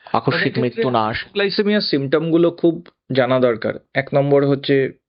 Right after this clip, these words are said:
Speaker 2: ধরো একটা অস্বস্তি হচ্ছে, একটা ঘাম হচ্ছে, প্যালপিটেশন হচ্ছে,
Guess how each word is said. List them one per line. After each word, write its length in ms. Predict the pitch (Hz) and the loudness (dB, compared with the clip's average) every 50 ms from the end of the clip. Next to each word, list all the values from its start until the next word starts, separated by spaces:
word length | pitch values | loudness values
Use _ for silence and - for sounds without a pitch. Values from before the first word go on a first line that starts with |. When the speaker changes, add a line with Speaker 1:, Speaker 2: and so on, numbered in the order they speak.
| _ _ - | _ _ -4
Speaker 2:
ধরো 180 | - 131 131 123 | 0 2 2 2
একটা 200 | 101 - - 127 | 2 2 2 2
অস্বস্তি 540 | 120 117 - - - 151 135 - - 139 131 | 0 0 -2 0 0 0 0 0 -2 -2 0
হচ্ছে, 400 | 120 123 117 120 - 127 117 113 | 0 -2 -2 -2 -2 -2 -2 -2
একটা 340 | 107 - _ _ _ 131 123 | -2 -8 _ _ _ -2 -2
ঘাম 460 | 113 - - 127 127 131 135 135 123 | -2 -4 -2 -2 0 0 0 0 0
হচ্ছে, 420 | 120 127 123 127 - 135 123 123 | 0 0 -2 0 0 0 0 0
প্যালপিটেশন 920 | 120 123 _ - 143 139 147 143 143 - 170 147 160 151 131 - 143 135 131 | 0 -4 _ 0 0 0 0 0 0 0 2 2 0 -2 -2 -4 -4 -4 -4
হচ্ছে, 480 | 123 123 127 123 - - 131 120 113 | -2 -4 -4 -4 -2 -2 0 0 0